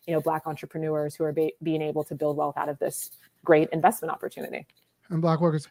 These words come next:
Speaker 2: So why, we have all these great lefty progressive ideas, but yet somehow, 'cause we're rational enough to figure out the problem, but yet somehow all of these ideas and all of these candidates get aborted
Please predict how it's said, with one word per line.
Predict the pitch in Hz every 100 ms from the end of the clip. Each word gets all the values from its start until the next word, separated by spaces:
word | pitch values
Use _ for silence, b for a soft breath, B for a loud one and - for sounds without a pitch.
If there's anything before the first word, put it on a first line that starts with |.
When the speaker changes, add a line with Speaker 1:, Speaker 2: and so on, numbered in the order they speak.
| -
Speaker 2:
So | - 240 226 214 208 190 180 -
why, | - 202 254 311 349 349 359 349 220 - _ _ _ -
we | 277
have | 339 339
all | 311
these | 277 160
great | 208 214
lefty | 175 190 190 - 196
progressive | 170 - 180 180 180 165
ideas, | 160 143 160 143 127 120 117 - - _ -
but | 208
yet | 202
somehow, | - 254 254 220
'cause | 208 220
we're | 196 196
rational | 233 247 240 220 196
enough | 190 -
to |
figure | 156 202 190
out | 180
the | 165
problem, | 143 185 165 135 135 b b
but | 202
yet | 202 -
somehow | 254 262 262
all | 247 196 233
of |
these | 233 220
ideas | 226 190 185 175
and | 175
all | 190
of |
these | 185 170
candidates | - 180 180 160
get | - 156
aborted | 143 170 180 156